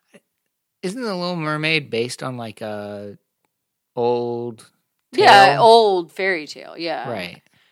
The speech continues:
Speaker 2: So that's the idea, is that we continue to retell those stories, and then this one is, like, a modern retelling that I,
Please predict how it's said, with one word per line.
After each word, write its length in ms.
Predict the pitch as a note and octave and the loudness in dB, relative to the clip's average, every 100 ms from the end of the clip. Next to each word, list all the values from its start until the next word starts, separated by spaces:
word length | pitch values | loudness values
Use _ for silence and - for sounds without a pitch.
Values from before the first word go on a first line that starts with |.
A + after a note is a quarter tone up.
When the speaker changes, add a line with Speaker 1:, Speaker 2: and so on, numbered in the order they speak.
| _ | _
Speaker 2:
So 280 | - G#3+ G3 | -2 0 4
that's 280 | F#3+ F#3 - | 4 4 2
the 160 | F#3 | -4
idea, 340 | F3 E3 E3+ E3 | -4 -4 -6 -8
is 120 | D#3+ | -10
that 140 | D3+ | -14
we 80 | F3 | -14
continue 480 | E3 E3 - D#3+ D#3+ | -16 -20 -20 -18 -18
to 80 | D#3+ | -18
retell 380 | D#3+ D#3 E3 D3 | -20 -20 -18 -18
those 240 | D#3 D#3 | -20 -20
stories, 600 | - D#3+ E3 E3 E3 D#3 | -20 -20 -16 -14 -16 -18
and 120 | D#3 E3 | -20 -20
then 180 | D3 | -20
this 240 | D3+ D#3 - | -20 -20 -20
one 180 | D#3 D3 | -20 -20
is, 180 | D#3 - | -20 -20
like, 340 | - - _ _ _ _ _ _ _ _ _ _ _ _ _ _ _ _ _ | -20 -20 _ _ _ _ _ _ _ _ _ _ _ _ _ _ _ _ _
a 60 | F#3+ | -12
modern 500 | F3 D#3 D3+ D#3 D#3 | -8 -8 -8 -12 -16
retelling 880 | C3 - E3+ - A2 G2 D2+ G2 A2+ | -20 -20 -18 -18 -20 -20 -20 _ -16
that 160 | |
I, 40 | C#3+ | -8